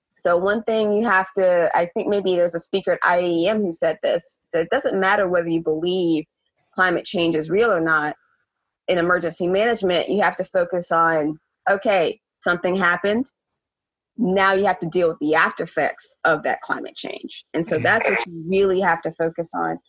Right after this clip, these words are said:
Speaker 1: You know, you can't really get people to understand something with facts and data unless you're, like, nerdy people like us. But most people
Speaker 2: <laughs>
Speaker 1: don't, you know.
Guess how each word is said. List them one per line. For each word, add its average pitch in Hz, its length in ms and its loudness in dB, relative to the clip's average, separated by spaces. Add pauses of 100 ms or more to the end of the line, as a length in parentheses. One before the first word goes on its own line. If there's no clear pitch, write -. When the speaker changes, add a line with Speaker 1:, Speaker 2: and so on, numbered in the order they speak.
(440)
Speaker 1:
You 180 100 0
know, 175 140 2
you 175 200 -2
can't 240 360 -2
really 214 600 2
get 190 240 2
people 202 280 -2
to - 140 -2
understand 190 600 -2
something 170 640 0 (160)
with 170 260 0
facts - 680 -4 (180)
and 165 300 2
data 170 460 0 (160)
unless 185 320 0
you're, 175 160 2
like, 165 220 0 (100)
nerdy 165 380 2
people 165 280 -4
like - 220 -2
us. 185 420 0
But 175 160 0
most 196 260 0
people 226 460 -2
Speaker 2:
<laughs> - 720 -16
Speaker 1:
don't, 202 380 2
you 202 120 0
know. 196 380 2